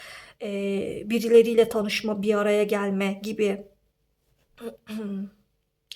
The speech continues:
Şöyle bir şey de olabilir, şuna da dikkat edin. Hayatınızda ikili oynayan, e, birçok şeyle ilgilenen, e, ilişkilerde sosyalleşmeyi seven ve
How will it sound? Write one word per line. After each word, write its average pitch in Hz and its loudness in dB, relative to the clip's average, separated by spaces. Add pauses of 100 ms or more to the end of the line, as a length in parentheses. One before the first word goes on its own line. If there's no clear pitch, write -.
(360)
Şöyle 320 4
bir - -2
şey 294 0
de 254 8
olabilir, 208 2
şuna 233 -2
da 247 2
dikkat - -8
edin. 208 -2
Hayatınızda 233 -4 (280)
ikili 294 -2
oynayan, 220 2 (380)
e, 220 -2 (460)
birçok 269 -2
şeyle 240 2 (180)
ilgilenen, 208 -2 (680)
e, 220 0 (1300)
ilişkilerde 277 0
sosyalleşmeyi 254 2
seven 240 0
ve 226 0